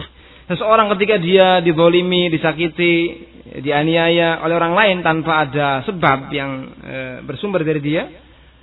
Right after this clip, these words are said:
diperbolehkan oleh syariat apa? Untuk apa? Membalasnya dengan apa? Yang semisal dengannya. Apa dalilnya? "Faman i'tada 'alaikum fa'tadu bimithli ma tada 'alaikum." Siapa yang, e,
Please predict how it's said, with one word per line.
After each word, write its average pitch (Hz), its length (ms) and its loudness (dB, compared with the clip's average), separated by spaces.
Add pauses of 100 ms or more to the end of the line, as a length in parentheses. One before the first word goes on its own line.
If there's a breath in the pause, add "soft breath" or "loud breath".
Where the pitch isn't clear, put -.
(260 soft breath)
diperbolehkan 202 480 2
oleh 185 160 2
syariat 185 240 0
apa? 196 140 -2 (340)
Untuk 156 160 -10
apa? 190 160 -6
Membalasnya 175 560 -4
dengan 156 160 -2
apa? 180 320 -2
Yang 175 160 -4
semisal 202 320 0
dengannya. 139 400 -4 (160)
Apa - 160 0
dalilnya? 180 400 4 (1040)
"Faman 160 320 4
i'tada 208 720 4
'alaikum 180 640 2 (160)
fa'tadu 180 880 -2
bimithli 170 480 -4
ma 226 320 -4 (1040)
tada 143 240 -2
'alaikum." 117 480 -6
Siapa 175 320 -2
yang, 147 240 -4 (880)
e, 131 80 -2